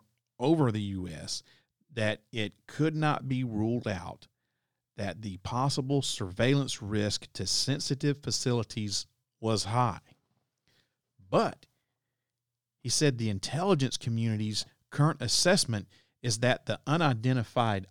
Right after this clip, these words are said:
objects are, quote, "most likely balloons tied to private companies, recreation,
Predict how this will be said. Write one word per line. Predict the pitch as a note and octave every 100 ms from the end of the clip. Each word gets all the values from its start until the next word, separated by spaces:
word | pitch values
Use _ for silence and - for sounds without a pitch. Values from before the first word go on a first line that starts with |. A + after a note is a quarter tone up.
| -
objects | C#3 G3 A2+ F#2 D#2+ - - - - _ _ _ _ _ -
are, | A#2 A2+ G#2+ G2 - _ _
quote, | - - B2 A#2 - _ _ _ _
"most | - G#2+ B2+ E3 D#3+ - -
likely | G#2+ A#2 C#3 D3 D3+
balloons | C3 A#2 A2 A#2+ B2+ C3 B2+ -
tied | - - A#2+ B2 A#2
to | F#2+
private | - G2+ A2 G2+ -
companies, | - A#2+ E3+ E3 E3+ E3 - - _ _
recreation, | - B2 - A#2 A#2 A#2+ B2 B2+ B2